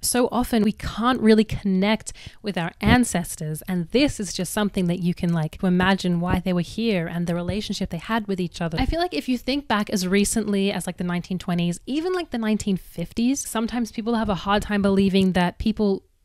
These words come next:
even that close to us in time had similar thoughts and jokes and relationships that we do now.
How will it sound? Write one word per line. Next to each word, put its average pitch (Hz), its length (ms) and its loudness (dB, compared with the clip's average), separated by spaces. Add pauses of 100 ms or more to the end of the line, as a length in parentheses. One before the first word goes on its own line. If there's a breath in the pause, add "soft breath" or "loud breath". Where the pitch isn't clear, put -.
(220)
even 226 240 6
that 208 140 6
close - 320 6
to 202 100 4
us 190 160 4
in 180 140 2
time 175 440 0
had 170 300 -4 (300 loud breath)
similar 214 500 0
thoughts 190 540 2
and 185 260 -4
jokes 208 440 -6
and 175 160 -10
relationships 196 920 -2
that 123 120 -4
we 190 160 -2
do 180 160 0
now. 170 320 -2